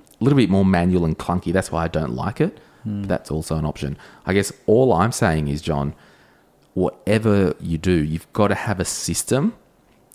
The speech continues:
Speaker 1: that works no matter of what the constantly changing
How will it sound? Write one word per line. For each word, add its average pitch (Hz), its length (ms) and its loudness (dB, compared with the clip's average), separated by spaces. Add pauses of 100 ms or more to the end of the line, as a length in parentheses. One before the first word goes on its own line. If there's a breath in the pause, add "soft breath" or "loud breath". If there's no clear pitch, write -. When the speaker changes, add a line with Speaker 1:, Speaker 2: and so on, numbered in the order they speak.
(140)
Speaker 1:
that - 200 -6
works 90 680 0
no 85 180 0
matter 85 440 2
of 80 260 -4 (280)
what - 340 -6
the 80 360 -2 (640)
constantly - 580 -4
changing 78 720 -6